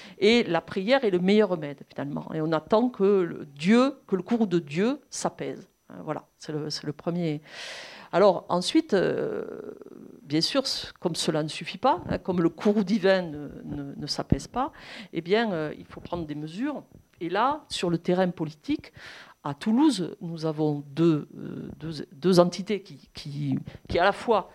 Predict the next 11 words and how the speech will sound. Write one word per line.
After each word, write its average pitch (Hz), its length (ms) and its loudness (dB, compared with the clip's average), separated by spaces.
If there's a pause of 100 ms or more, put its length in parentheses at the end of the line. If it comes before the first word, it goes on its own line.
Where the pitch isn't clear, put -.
(500)
doivent 240 280 2
se - 100 -4
coordonner, 202 580 4
mais 147 140 4
qui - 180 0
souvent 196 360 4
s'opposent, 214 760 -2
hein. 180 140 -2
Ce - 160 -4
sont 180 200 2
les, 160 260 2